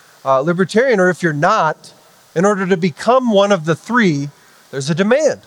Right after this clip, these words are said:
What is that demand? You have to change your beliefs and change your behavior. If you wanna be progressive, you gotta live this way. And you gotta think these things. And if you don't think them enough and hard enough, I don't know if you're acceptable.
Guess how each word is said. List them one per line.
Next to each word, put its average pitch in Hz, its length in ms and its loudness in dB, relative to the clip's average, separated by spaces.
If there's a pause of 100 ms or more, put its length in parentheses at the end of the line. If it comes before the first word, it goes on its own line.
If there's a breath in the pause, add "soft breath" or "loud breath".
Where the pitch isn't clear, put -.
(140)
What 147 120 -2
is 175 120 0
that 175 180 0
demand? 180 400 0 (400 loud breath)
You 143 40 -2
have 143 100 -4
to 151 80 -6
change 180 420 -2
your 202 100 -4
beliefs 160 460 -4
and 147 100 -10
change 147 240 -8
your 143 60 -8
behavior. 131 460 -8 (1200 soft breath)
If - 80 -8
you 233 80 2
wanna 302 120 2
be 214 120 0
progressive, 190 500 -2
you 175 60 -2
gotta 196 180 0
live 143 180 -4
this 180 240 -4
way. 165 200 -2 (560)
And 147 100 -4
you 226 80 0
gotta 240 160 0
think 175 240 -4
these 175 240 -4
things. 226 300 -4
And 170 80 -2
if 190 160 -4
you 202 80 -4
don't 170 240 0
think 233 160 -6
them 190 160 -2
enough 165 320 -2
and 165 80 -6
hard 160 180 0
enough, 247 380 -2 (680)
I 110 100 -4
don't 156 120 -2
know 175 100 0
if 170 80 -4
you're 190 100 -4
acceptable. 143 640 -4